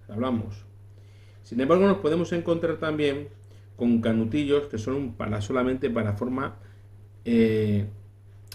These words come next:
mecánica. Tiene los agujero-, el agujero más pequeño el canutito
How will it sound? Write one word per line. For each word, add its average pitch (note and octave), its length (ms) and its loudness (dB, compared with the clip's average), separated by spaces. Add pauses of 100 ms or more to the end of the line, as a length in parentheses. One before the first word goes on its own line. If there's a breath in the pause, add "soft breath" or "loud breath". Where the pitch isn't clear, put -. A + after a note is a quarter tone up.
(160)
mecánica. A#2 600 4 (680 soft breath)
Tiene A#2+ 160 2
los A#2 100 0
agujero-, A#2 380 0
el B2 100 0
agujero A2+ 360 4
más A#2+ 180 4
pequeño B2+ 420 0
el A2+ 80 2
canutito A#2+ 680 0